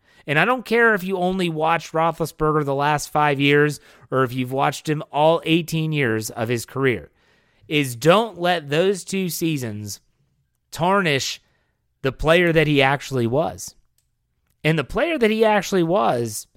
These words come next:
is, some would argue, is a generational talent. A player that was not perfect on or off the field, we'll put it that way, but was a player that, my gosh, you wanted to watch him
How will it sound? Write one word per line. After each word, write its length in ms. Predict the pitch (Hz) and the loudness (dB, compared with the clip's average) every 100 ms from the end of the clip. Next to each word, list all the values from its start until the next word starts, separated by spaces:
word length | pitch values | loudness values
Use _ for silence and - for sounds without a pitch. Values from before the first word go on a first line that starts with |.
| _ _ _ _ - | _ _ _ _ -2
is, 320 | 180 175 151 | 2 2 0
some 240 | 220 311 | -2 2
would 120 | 285 | 2
argue, 320 | 208 214 180 160 | 2 2 0 0
is 120 | 135 | 2
a 140 | 143 | 2
generational 880 | 123 120 175 202 170 175 170 160 143 | 0 0 0 0 0 0 0 -4 -6
talent. 420 | 123 120 107 78 _ _ _ _ _ _ _ _ _ _ _ - | -4 -6 -6 -10 _ _ _ _ _ _ _ _ _ _ _ -14
A 80 | 139 | -10
player 380 | - 208 220 208 | 2 6 6 6
that 240 | 180 131 _ - _ _ | 4 0 _ -20 _ _
was 320 | 170 220 285 220 | 2 6 6 4
not 300 | 202 123 - | -2 -4 -10
perfect 580 | 135 135 202 202 - - _ _ _ _ _ _ _ _ _ _ - | -4 -4 -2 -6 -6 -20 _ _ _ _ _ _ _ _ _ _ -6
on 280 | 135 139 | -2 0
or 200 | 135 131 | 0 0
off 200 | 127 127 | 2 0
the 100 | - | -2
field, 300 | 117 139 170 | -4 0 0
we'll 80 | 175 | 0
put 160 | - 127 | -2 -2
it 80 | 110 | -2
that 180 | 117 | -4
way, 340 | 120 135 165 160 _ _ _ _ - | -2 -2 -2 -6 _ _ _ _ -8
but 240 | 135 175 | -2 0
was 180 | 165 170 | 2 2
a 80 | 151 | 0
player 460 | - 196 226 226 185 | -2 0 4 4 4
that, 160 | 151 | 0
my 320 | 135 156 170 | -2 -2 -2
gosh, 640 | 139 147 139 127 110 - - _ _ _ _ _ _ _ _ | -4 -4 -2 0 -2 -8 -16 _ _ _ _ _ _ _ _
you 240 | 131 151 | -8 -6
wanted 460 | 143 156 180 220 202 | -4 -2 0 0 0
to 80 | 170 | -2
watch 440 | 151 156 156 - | -2 -2 -2 -2
him 160 | 160 | -8